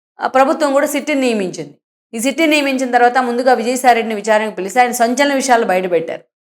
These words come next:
ఆ ఆధారాలతోనే రాజ్, ఆ, కసిరెడ్డిని అరెస్ట్ చేయడం జరిగింది. ఒక రాజ్ కసిరెడ్డి అరెస్ట్ తర్వాత ఈరోజు కృష్ణమోహన్ రెడ్డి దగ్గర నుంచి, ధనుంజయ, జయ రెడ్డి దగ్గర నుంచి జగన్మోహన్ రెడ్డి కోటరీని మొత్తాన్ని బ్రేక్ చేసింది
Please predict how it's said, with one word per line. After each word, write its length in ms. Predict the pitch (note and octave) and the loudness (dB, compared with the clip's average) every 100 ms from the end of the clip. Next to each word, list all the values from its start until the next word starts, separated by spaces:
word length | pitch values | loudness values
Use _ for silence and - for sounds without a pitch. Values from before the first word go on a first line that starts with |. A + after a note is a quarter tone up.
| _ _ | _ _
ఆ 220 | F#3+ G#3+ C4+ | 4 8 8
ఆధారాలతోనే 880 | C#4 C4+ C4 B3+ B3 B3+ B3 A#3+ - _ _ A3 | 8 6 6 4 2 2 -2 -4 -12 _ _ 4
రాజ్, 300 | A#3 B3 A#3 | 4 4 0
ఆ, 200 | - A3 | 4 4
కసిరెడ్డిని 460 | A#3 A3+ A3+ A3+ | 4 0 0 0
అరెస్ట్ 280 | G3+ G#3 - | -2 -2 -2
చేయడం 220 | G3+ F#3+ | -2 -2
జరిగింది. 440 | F3 D#3+ D3+ D3 - _ _ _ | -2 -4 -6 -12 -16 _ _ _
ఒక 120 | G#3+ | 0
రాజ్ 340 | A3+ A3 C4+ C4 | 4 6 6 4
కసిరెడ్డి 380 | C4+ B3+ B3+ A#3+ | 2 4 4 4
అరెస్ట్ 340 | G3 A#3 - | 2 0 0
తర్వాత 280 | G3 F#3 F#3 | 0 0 0
ఈరోజు 260 | F#3 A3 | -2 -2
కృష్ణమోహన్ 520 | A3+ G#3 A3+ G#3 G#3+ G3 | -4 -6 -6 -4 -4 -4
రెడ్డి 240 | F#3+ F#3 | -2 -4
దగ్గర 140 | F3+ | -4
నుంచి, 220 | G3+ A#3+ B3 | -4 -4 -4
ధనుంజయ, 960 | F#3+ F#3+ F#3 F3+ F3+ F3 F3 E3+ F3 | -2 -4 -2 -2 0 -2 -2 -2 -4
జయ 200 | E3+ F3+ | -4 -4
రెడ్డి 220 | F3 F3 | -4 -4
దగ్గర 140 | F3+ F3+ | -4 -4
నుంచి 200 | A3+ A3 | -8 -4
జగన్మోహన్ 360 | G#3+ A#3+ B3 | -2 -2 -2
రెడ్డి 140 | A#3+ A3 | -2 -2
కోటరీని 420 | A#3 A#3+ A#3 A3+ | 0 0 0 -2
మొత్తాన్ని 400 | G#3+ A3+ D4+ D4 | -4 0 0 2
బ్రేక్ 300 | A3+ A3+ G3 | 2 0 0
చేసింది 360 | G3+ F3+ D3+ | -4 -4 -10